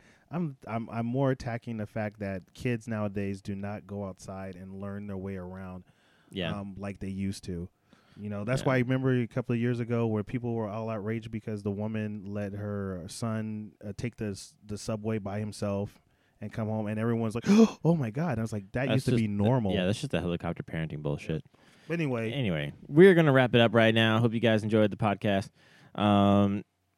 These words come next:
Speaker 2: again, we kinda covered some controversial stuff, so if you have anything to say, you wanna put us on the spot, you wanna try to correct us,
Speaker 1: Please, if you have
Speaker 2: yeah, give it,
Speaker 1: corrections
Speaker 2: give us
Speaker 1: and
Speaker 2: some
Speaker 1: we're
Speaker 2: feedback,
Speaker 1: stepping out of line,
Speaker 2: you know.
Speaker 1: I, I, I, I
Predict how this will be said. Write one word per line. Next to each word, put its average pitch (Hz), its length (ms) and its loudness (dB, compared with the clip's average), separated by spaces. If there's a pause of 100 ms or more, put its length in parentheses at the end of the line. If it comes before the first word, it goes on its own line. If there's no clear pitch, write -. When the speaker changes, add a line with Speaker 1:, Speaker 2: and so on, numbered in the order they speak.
(120)
Speaker 2:
again, 123 480 2
we 113 180 0
kinda 113 240 0
covered 110 240 4
some 104 200 -4
controversial 104 500 -4
stuff, 131 260 6
so 113 100 2
if 101 80 4
you 104 60 -2
have 101 140 4
anything 101 280 -2
to 98 60 -4
say, 113 280 4
you 107 140 2
wanna 98 140 2
put 107 140 2
us 98 100 0
on 107 80 -2
the 98 80 -4
spot, 113 340 2
you 202 80 0
wanna 101 140 -2
try 98 140 -2
to 95 60 0
correct 120 360 -2
us, 127 400 0 (480)
Speaker 1:
Please, 226 340 2
if 127 100 2
you 185 140 6
have 214 120 2
Speaker 2:
yeah, - 40 -6
give - 0 -
it, 156 40 -4
Speaker 1:
corrections 113 340 4
Speaker 2:
give 123 100 8
us 123 80 8
Speaker 1:
and 131 60 2
Speaker 2:
some 131 80 4
Speaker 1:
we're 190 80 6
Speaker 2:
feedback, 139 300 6
Speaker 1:
stepping 190 100 0
out 190 80 0
of 196 80 0
line, 220 300 -2
Speaker 2:
you 95 100 -2
know. 87 180 -2 (260)
Speaker 1:
I, 165 180 -2
I, 117 160 -4
I, 113 360 -6 (140)
I 107 200 -8